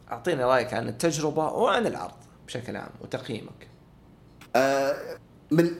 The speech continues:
Speaker 2: أفضل العروض اللي سووها بصراحة في السعودية، باختصار. أوكي؟ آه، التنظيم يا جود، التنظيم، التنظيم، التنظيم.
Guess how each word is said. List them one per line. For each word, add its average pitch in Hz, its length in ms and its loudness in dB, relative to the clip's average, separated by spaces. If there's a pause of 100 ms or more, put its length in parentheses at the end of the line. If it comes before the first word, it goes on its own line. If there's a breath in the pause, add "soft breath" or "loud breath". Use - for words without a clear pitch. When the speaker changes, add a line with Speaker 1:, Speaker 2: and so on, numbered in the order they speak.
Speaker 2:
أفضل 156 400 4
العروض 156 440 2
اللي 120 120 0
سووها 127 420 4
بصراحة 123 320 0
في 107 60 -8
السعودية، - 680 -6
باختصار. - 460 -4 (340)
أوكي؟ - 560 0 (480 loud breath)
آه، 123 360 4
التنظيم 180 880 4
يا 135 220 2
جود، 123 460 0
التنظيم، 110 540 0
التنظيم، 101 400 -2
التنظيم. 87 540 -2